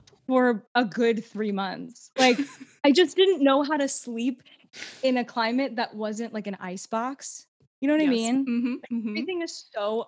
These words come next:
Speaker 1: over, over air conditioned and,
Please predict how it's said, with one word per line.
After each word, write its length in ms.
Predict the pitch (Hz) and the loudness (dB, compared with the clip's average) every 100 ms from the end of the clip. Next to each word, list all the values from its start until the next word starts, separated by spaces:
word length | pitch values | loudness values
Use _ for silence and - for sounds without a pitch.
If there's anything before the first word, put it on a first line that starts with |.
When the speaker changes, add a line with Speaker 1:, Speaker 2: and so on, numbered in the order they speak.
| - | -6
Speaker 1:
over, 500 | 202 208 214 214 - _ _ - | -6 -6 -6 -8 -10 _ _ -4
over 320 | 240 214 226 | -4 -4 -6
air 180 | 196 208 | -6 -4
conditioned 540 | 254 220 226 220 190 | -4 -4 -4 -8 -6
and, 260 | 190 185 | -10 -10